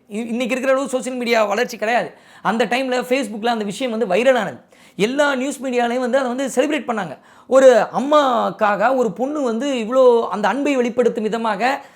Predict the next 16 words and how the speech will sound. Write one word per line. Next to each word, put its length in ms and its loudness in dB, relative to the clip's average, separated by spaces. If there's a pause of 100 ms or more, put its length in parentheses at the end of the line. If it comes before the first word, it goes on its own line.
(160)
அஹ், 260 0 (160)
அம்மா 260 2
வந்து 180 0
குருவா 300 2
இருந்ததுனால, 480 0
டான்ஸரா 400 0
இருந்ததுனால 360 -4
இப்படி 200 -4
டான்ஸை 360 0
வெளிப்படுத்தியிருக்கிறாங்க 720 -4
அப்படின்னு 300 -2
சொல்லிட்டு 300 -4
ஒரு 160 -2
பொண்ணு 380 -4
டான்ஸ் 360 -2
ஆடும்போது 540 0